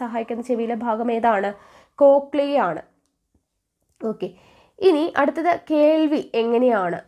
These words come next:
കോക്ലിയയും ദ്രവചലനങ്ങളും എന്ന് പറഞ്ഞിട്ട് കൊടുത്തിട്ടുണ്ട്. നോക്കുക, ഇവിടെ ഓവൽ വിൻഡോ, റൗണ്ട് വിൻഡോ എന്ന് പറഞ്ഞു കൊടുത്തിട്ടുണ്ട്. എന്താണിത്? സ്റ്റേപ്പിസിനോട് ചേർന്നിരിക്കുന്ന സ്ഥലമാണ് ഓവൽ വിൻഡോ. സ്റ്റേപ്പിസിനോട്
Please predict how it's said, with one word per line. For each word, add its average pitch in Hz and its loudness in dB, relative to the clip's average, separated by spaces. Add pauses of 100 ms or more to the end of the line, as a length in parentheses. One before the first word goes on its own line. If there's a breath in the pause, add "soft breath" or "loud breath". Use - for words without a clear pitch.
കോക്ലിയയും 254 0 (200)
ദ്രവചലനങ്ങളും 247 0
എന്ന് 226 -6
പറഞ്ഞിട്ട് 220 -4
കൊടുത്തിട്ടുണ്ട്. 202 -8
നോക്കുക, 214 -6 (800 soft breath)
ഇവിടെ 311 4 (200)
ഓവൽ 302 4 (320)
വിൻഡോ, 247 0 (480 loud breath)
റൗണ്ട് 262 2
വിൻഡോ 262 -2
എന്ന് 233 -4
പറഞ്ഞു 220 -4
കൊടുത്തിട്ടുണ്ട്. 208 -6
എന്താണിത്? 214 -2 (720 soft breath)
സ്റ്റേപ്പിസിനോട് 381 2 (240)
ചേർന്നിരിക്കുന്ന 302 0
സ്ഥലമാണ് 233 -2 (280)
ഓവൽ 262 4 (100)
വിൻഡോ. 185 -6 (100)
സ്റ്റേപ്പിസിനോട് 247 -2